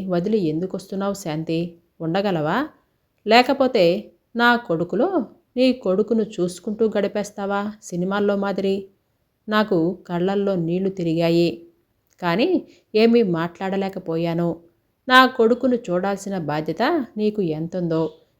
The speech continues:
చిన్నీని చూడాల్సిన బాధ్యత కూడా నాకు అంతే ఉంది. మన పెళ్ళి ఎప్పుడయిందో అప్పట్నుంచే మనకి ఇద్దరు పిల్లలు. వాళ్ళు అన్నదమ్ములు. మనం లేకపోయినా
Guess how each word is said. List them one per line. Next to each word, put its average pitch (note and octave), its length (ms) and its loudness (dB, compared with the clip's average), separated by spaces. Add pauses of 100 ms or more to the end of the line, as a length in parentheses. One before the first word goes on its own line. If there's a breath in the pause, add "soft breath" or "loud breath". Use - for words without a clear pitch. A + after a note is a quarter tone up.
(120)
చిన్నీని C#4 460 6
చూడాల్సిన A#3 560 0
బాధ్యత E3 440 -4
కూడా F3+ 560 -2
నాకు F#3+ 400 -6
అంతే E3 340 -4
ఉంది. E3 360 0 (640)
మన A#3 160 4
పెళ్ళి F#3+ 400 2 (280)
ఎప్పుడయిందో F3+ 720 -2 (480 soft breath)
అప్పట్నుంచే A3+ 920 0
మనకి G#3 280 -4
ఇద్దరు F3 400 -4
పిల్లలు. E3+ 400 -2 (580)
వాళ్ళు G#3 500 4 (100)
అన్నదమ్ములు. E3 680 -2 (440)
మనం A3+ 320 4
లేకపోయినా F#3 800 -2